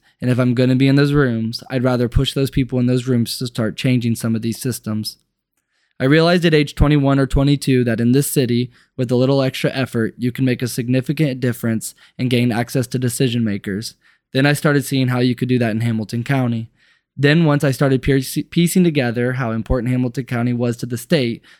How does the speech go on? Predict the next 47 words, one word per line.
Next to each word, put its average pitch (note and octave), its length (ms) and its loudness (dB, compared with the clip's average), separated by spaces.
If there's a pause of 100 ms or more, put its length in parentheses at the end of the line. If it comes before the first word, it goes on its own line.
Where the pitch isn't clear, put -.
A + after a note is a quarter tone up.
to - 80 -4
the B2+ 100 -2
country, C3+ 480 0
I G#2+ 80 -2
was A#2 180 -2
like, A2+ 360 -4 (240)
"This C3 100 -4
is D#3+ 120 0
a E3+ 100 4
really C#3 240 4
good C#3 220 0
ground B2 320 0
zero A#2+ 220 0
place A2 520 -8 (220)
if A#2 120 -4
you B2+ 120 2
want A#2+ 100 2
to A2+ 60 0
put A2 200 2
in A2 120 0
the A2+ 60 0
work." G2 440 -8 (880)
Tell D3+ 140 0
me F3+ 120 6
about D#3+ 300 2
what B2+ 160 -2
you C3+ 80 0
saw C3 280 0
in B2 80 2
O A#2+ 120 2
T D3 180 0
R A2+ 320 0
when A#2+ 200 -4
you A2+ 100 -4
first A#2+ 340 -6
worked A#2 240 -4
there G#2+ 300 -8 (260)
and A#2+ 120 0
how B2+ 120 2
that A#2+ 160 0
relates A#2 360 0
to C3 120 -4
the B2+ 160 0
idea A#2 400 0
of G2+ 120 -6
structural A2+ 600 -4
bullying. G#2 540 -6